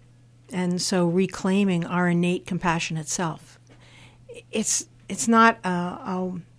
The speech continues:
an instant wand, it changes all my conditioning. But it's a very strong way to empower myself to have more options than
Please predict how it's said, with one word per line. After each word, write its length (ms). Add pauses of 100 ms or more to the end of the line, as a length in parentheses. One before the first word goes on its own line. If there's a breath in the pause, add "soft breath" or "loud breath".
(240)
an 120
instant 760
wand, 720
it 120
changes 520
all 240
my 140
conditioning. 600 (580 loud breath)
But 240
it's 360
a 100
very 500
strong 360
way 120
to 100
empower 420
myself 600 (120)
to 160
have 200
more 180
options 540
than 320